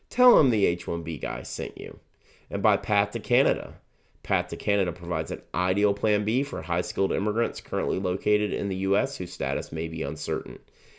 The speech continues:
If you're facing an H one B denial or O P T expiration,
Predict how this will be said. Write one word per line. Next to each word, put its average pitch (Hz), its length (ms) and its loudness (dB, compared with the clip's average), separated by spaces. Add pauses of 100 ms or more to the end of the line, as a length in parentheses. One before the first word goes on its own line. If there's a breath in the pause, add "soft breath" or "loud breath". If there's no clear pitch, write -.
If - 80 -14
you're 170 120 2
facing 117 400 2
an 135 80 4
H 131 180 2
one 131 140 4
B 127 100 2
denial 123 480 2
or - 280 -2
O 107 120 6
P 110 160 -4
T 107 240 0
expiration, 104 800 0